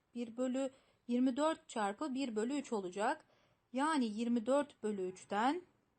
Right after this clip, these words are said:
sekiz metre oluyor Yaman'ın ilerlediği yer. Aralarındaki mesafeyi sormuş çocuklar. Ne yapmıştı Eymen?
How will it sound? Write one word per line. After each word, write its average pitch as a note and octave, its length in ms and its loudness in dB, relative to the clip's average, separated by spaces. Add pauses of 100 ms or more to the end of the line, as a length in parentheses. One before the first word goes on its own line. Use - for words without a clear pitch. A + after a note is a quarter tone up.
(120)
sekiz B3 640 -8
metre A3+ 640 -2 (360)
oluyor G#3+ 640 -2 (320)
Yaman'ın A#3 560 -2 (540)
ilerlediği A3 760 -2 (280)
yer. F#3+ 380 -2 (2250)
Aralarındaki F4+ 600 0
mesafeyi E4+ 540 0
sormuş A3 440 -2
çocuklar. G#3 640 -2 (600)
Ne C#4+ 100 4
yapmıştı C#4 760 2 (100)
Eymen? G#3+ 520 0